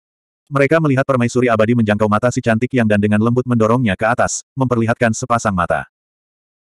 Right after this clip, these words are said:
Ketika Yao dan Liu Yi melihat sepasang mata ini, tubuh halus mereka juga bergetar. Mata si cantik Yang menjadi hitam. Ini bukan warna hitam biasa,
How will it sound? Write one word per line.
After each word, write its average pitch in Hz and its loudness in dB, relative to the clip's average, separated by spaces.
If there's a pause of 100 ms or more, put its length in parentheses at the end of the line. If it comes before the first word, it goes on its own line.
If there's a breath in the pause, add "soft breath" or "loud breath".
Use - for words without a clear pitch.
(360)
Ketika 147 0
Yao 139 4
dan 127 2
Liu 123 2
Yi 127 2
melihat 113 0
sepasang 113 -2
mata 123 0
ini, 85 -2 (160)
tubuh 147 2
halus 123 -2
mereka 110 0
juga 110 0
bergetar. 92 -4 (800)
Mata 147 0
si 160 -2
cantik 135 -2
Yang 123 0
menjadi 117 2
hitam. 90 -2 (1040)
Ini 147 -2
bukan 143 2
warna 127 2
hitam 123 2
biasa, 120 0